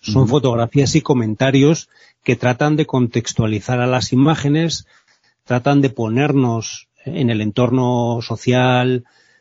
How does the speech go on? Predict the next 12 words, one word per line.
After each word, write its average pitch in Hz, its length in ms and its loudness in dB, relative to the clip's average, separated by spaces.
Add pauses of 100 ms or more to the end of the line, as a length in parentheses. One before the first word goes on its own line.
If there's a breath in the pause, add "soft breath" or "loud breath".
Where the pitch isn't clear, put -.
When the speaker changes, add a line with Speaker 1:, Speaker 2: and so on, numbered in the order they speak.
(200)
Speaker 1:
eh, 113 140 -4
histórico, 127 920 0
político, 120 1120 -4
eh, 139 300 -10
cultural 123 460 0
de 117 120 0
la, 113 240 -4
de 110 160 -6
cada, 110 500 -2
de 113 120 -6
cada 117 260 -2
fotografía, 131 800 0